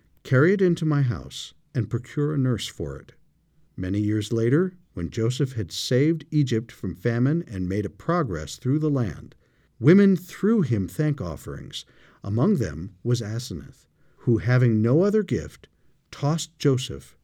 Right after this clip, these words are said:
her silver disc, which he caught as it flew by. He recognized the inscription, and knowing that she must be his own niece, married her.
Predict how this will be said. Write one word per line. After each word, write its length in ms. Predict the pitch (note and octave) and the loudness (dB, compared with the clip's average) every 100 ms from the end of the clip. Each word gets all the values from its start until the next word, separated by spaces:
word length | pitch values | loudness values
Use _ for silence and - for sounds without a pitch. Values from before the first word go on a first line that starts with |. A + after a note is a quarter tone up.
| _ | _
her 140 | A#2 | -6
silver 360 | G#2+ C3+ B2+ C3 | -4 -2 0 0
disc, 460 | B2+ E2+ D2+ - _ _ _ _ - | -2 -4 -6 -14 _ _ _ _ -8
which 160 | G#2 | -2
he 80 | B2+ | -2
caught 400 | B2+ D#3+ B2+ - - | -2 -4 -6 -6 -10
as 180 | F#2 | -10
it 120 | G2+ - | -10 -6
flew 200 | A#2+ F#2 | -4 -4
by. 440 | F#2+ C#2+ C2 - _ _ _ _ _ | -6 -8 -12 -18 _ _ _ _ _
He 120 | - | -8
recognized 760 | F#2+ G#2+ B2+ C#3 C3 C3 C3 C3 | -2 -2 0 0 2 4 2 2
the 100 | B2+ | 2
inscription, 720 | B2+ - E3 D#3 - C#2 C2+ _ _ _ _ - | 2 0 -6 -6 -8 -8 -10 _ _ _ _ -12
and 280 | F#2 E2 | -8 -6
knowing 340 | F2 A#2 C#3+ D3 | -2 2 4 4
that 160 | C3 | 2
she 180 | C3 C3 | 0 0
must 420 | A#2+ A2+ E3+ - | 2 2 0 -4
be 200 | - D#3+ | -2 0
his 200 | D3 C#3+ | 2 0
own 300 | C3+ C3+ C3 | 2 2 4
niece, 500 | D3+ G3+ C#2+ - - - _ _ _ _ | 2 0 -4 -10 -14 -18 _ _ _ _
married 440 | A2 G#2+ F#2 D#2 C#2+ | -4 -2 -2 -4 -8
her. 340 | D#2+ - | -16 -18